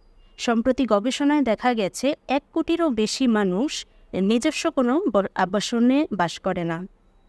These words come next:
এখানে অনেকেই থাকছে ভাড়া বাসা হিসেবে। ভাড়াটিয়া হিসেবে যারা থাকছেন তারা সকলেই কিন্তু চায়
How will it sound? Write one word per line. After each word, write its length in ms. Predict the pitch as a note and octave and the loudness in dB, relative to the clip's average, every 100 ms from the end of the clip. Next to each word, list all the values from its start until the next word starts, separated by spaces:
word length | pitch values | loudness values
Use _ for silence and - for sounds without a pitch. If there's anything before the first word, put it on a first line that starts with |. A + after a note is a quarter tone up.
| _ _ _ | _ _ _
এখানে 300 | B3+ C4+ C4+ - | -2 2 2 2
অনেকেই 380 | G#3+ B3 D4 | 2 2 0
থাকছে 480 | D4+ B3 G#3+ - D4+ D#4+ | 0 0 -2 -2 0 0
ভাড়া 420 | - F#3 G3 F#3 | 0 2 2 0
বাসা 300 | F3+ F#3 G3 | -2 -4 -2
হিসেবে। 480 | F3+ F#3+ F3+ D#3+ - _ _ _ - - _ - _ _ _ - _ _ - _ _ B3 | -2 -2 -4 -4 -6 _ _ _ -20 -20 _ -20 _ _ _ -20 _ _ -20 _ _ -4
ভাড়াটিয়া 480 | A#3 A#3 C#4+ D#4 E4 | 0 0 0 0 0
হিসেবে 340 | D#4+ E4 D#4 | 0 2 0
যারা 320 | C4+ G3 G#3+ | 0 0 -2
থাকছেন 580 | - A#3 G#3+ - G#3+ E3+ | -2 -4 -6 -4 -2 0
তারা 240 | F#3+ G#3 A#3 | 0 -2 -2
সকলেই 480 | B3 A3+ C#4 D#4 | -4 -2 2 2
কিন্তু 340 | D#4 D#4 D4 D#4 | 2 2 2 0
চায় 380 | - F3 F#3 | 0 -2 -2